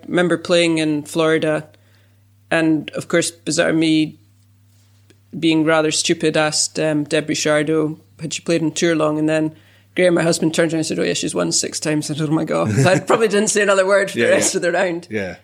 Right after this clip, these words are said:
Speaker 1: Um, and then played in Hawaii, and then my third event in Tucson, I was actually heading to T M S Russia Hospital, uh, and needed emergency surgery and was out for
Speaker 2: I remember.
Speaker 1: probably about six weeks. But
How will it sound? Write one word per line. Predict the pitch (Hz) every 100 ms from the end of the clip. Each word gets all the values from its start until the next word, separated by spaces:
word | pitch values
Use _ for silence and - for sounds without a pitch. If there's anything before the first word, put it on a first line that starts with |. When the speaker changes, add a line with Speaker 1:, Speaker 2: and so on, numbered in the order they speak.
| -
Speaker 1:
Um, | 185 185 185 196 -
and | 180 185
then | 190 190
played | 185 196 170
in |
Hawaii, | 160 165 170 170 165
and | 170
then | 170 170 165 165 -
my | 160
third | 160 185 180
event | 151 160 156
in | 147 151
Tucson, | 151 175 - 156 156 156
I | 156
was | 156 156
actually | 160 - - 160 160 151
heading | 165 160 160
to | 160
T | 151 170
M | 156
S | 151
Russia | 170 -
Hospital, | 165 170 175 - 156 151 - _ _ _ -
uh, |
and | - 156 160
needed | 165 160 156
emergency | 160 165 156 147 151
surgery | 151 - 165 160 156 160
and | 156
was | 151
out | 160 196 -
for | - 156 151 147
Speaker 2:
I |
remember. | 90 98 143 131
Speaker 1:
probably | - 170 160 156
about | 156 156
six | - - - -
weeks. | 156 -
But | - - - -